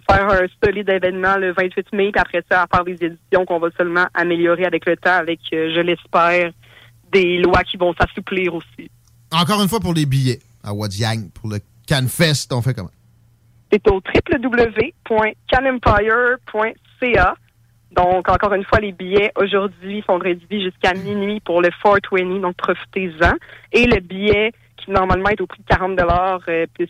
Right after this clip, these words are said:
Speaker 1: taxes et frais, ça donne accès à vraiment tout l'événement, c'est-à-dire la portion du CanFest et la portion de l'after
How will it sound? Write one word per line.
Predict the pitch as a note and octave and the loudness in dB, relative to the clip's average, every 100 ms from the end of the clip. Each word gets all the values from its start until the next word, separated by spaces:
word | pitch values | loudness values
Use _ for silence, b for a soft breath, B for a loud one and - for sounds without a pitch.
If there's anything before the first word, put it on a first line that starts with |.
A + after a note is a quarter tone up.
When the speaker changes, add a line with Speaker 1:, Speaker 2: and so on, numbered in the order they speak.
| _ | _
Speaker 1:
taxes | F#3+ F#3+ | -4 -4
et | F3+ E3+ - | -10 -14 -4
frais, | A3 A3 | 0 2
ça | - | 0
donne | F3 F3+ | 2 0
accès | F3+ - A#3 | -2 0 2
à | F#3 | 2
vraiment | F3 F3+ F#3+ - _ | 0 0 0 -2 _
tout | B3 - | -4 0
l'événement, | G#3 F#3 F#3+ F#3+ A#3+ | 0 0 0 0 0
c'est-à-dire | - F3 F#3+ | -2 0 0
la | F#3+ | 0
portion | - E3+ - F#3 F#3+ - _ _ _ _ | -2 -6 -4 -2 -2 -6 _ _ _ _
du | E3+ G3+ | -10 0
CanFest | G#3 F3+ - G#3 G#3+ - | 2 0 0 -2 -2 -2
et | |
la | G#3+ F#3 | 0 0
portion | F3 - G3+ G3 | -2 -2 -2 -2
de | F3 | 0
l'after | F#3 E3+ - G3 | 2 2 0 -2